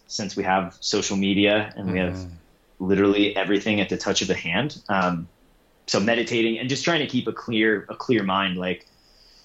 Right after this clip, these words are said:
Speaker 1: I don't check my phone past nine o'clock at night. So I deleted the social media apps off my phone. So if I have to do social media, it's very intentional. It's not the scrolling. So just any way to keep, keep a clear mind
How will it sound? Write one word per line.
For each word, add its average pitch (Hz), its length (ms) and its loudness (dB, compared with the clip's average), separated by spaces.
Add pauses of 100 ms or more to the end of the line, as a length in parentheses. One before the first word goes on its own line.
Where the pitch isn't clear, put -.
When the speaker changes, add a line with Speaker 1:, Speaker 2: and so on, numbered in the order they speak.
(220)
Speaker 1:
I 110 80 0
don't 117 220 -2
check 147 200 -2
my 123 120 -4
phone 113 500 -4
past 104 400 -2
nine 101 240 -2
o'clock 104 340 0
at 101 120 0
night. 98 400 -2
So 92 580 -4
I 107 80 0
deleted 104 480 2
the 95 60 -4
social 101 400 0
media 98 320 2
apps 101 200 0
off 104 200 2
my 101 120 0
phone. 101 300 -2
So 95 180 0
if 90 80 -4
I 90 100 4
have 92 220 0
to 101 80 -4
do 92 300 -2
social 98 380 0
media, 98 360 4
it's 95 160 -2
very 95 240 2
intentional. 104 720 -4
It's 95 220 -6
not 90 340 0
the - 60 -8
scrolling. 98 640 2 (100)
So 95 400 -2 (220)
just 180 260 2
any 175 180 2
way 143 180 4
to 127 120 -2
keep, 117 400 -6 (320)
keep 143 180 -2
a 131 60 -2
clear 120 320 2
mind 92 480 -2